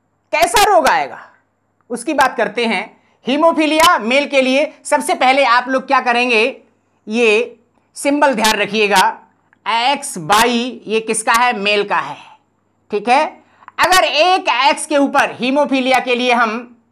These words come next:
एच से रिप्लेस कर लेते हैं, ठीक है, एच से इसे रिप्रेजेंट कर दिया गया है, ये हीमोफीलिया हो गया इसे, ठीक है। इसी तरीके से एक्सएक्स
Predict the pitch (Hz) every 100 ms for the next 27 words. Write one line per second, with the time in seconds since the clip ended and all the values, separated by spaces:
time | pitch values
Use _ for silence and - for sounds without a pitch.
0 | _ _ _ _ _ _ _ _ - _
1 | 208 240 226 269 233 220 233 240 240 233
2 | 214 214 240 240 202 226 - _ _ _
3 | _ _ _ _ _ _ _ _ _ _
4 | _ _ - 196 190 262 330 - - -
5 | - 214 240 240 262 233 247 208 208 208
6 | 233 233 247 214 226 226 214 208 214 196
7 | 220 - _ _ 202 202 220 220 214 226
8 | 208 202 202 208 208 196 196 190 214 -
9 | _ _ _ _ _ - 202 220 262 202
10 | 220 247 233 226 247 240 240 220 - -
11 | 202 214 220 - - 208 208 214 - -